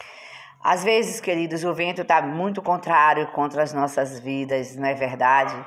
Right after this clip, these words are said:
Parece que tudo dá errado, nada dá certo, parece que tudo sai do controle, né? E o que são as provações?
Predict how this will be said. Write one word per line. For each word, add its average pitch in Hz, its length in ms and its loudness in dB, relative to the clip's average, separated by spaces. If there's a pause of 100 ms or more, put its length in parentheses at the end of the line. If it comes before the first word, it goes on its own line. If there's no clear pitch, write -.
(260)
Parece 220 300 4
que - 120 -12
tudo 175 260 -6
dá 160 200 4
errado, 131 720 0 (320)
nada 190 320 4
dá 151 200 4
certo, 139 680 -6 (300)
parece 196 240 2
que 202 80 -6
tudo 202 220 -8
sai 185 200 0
do 170 120 -4
controle, 147 1000 -4
né? 123 340 -6 (640)
E 233 100 0
o 262 80 -2
que 330 160 -2
são 285 300 2
as 269 160 2
provações? 160 1400 0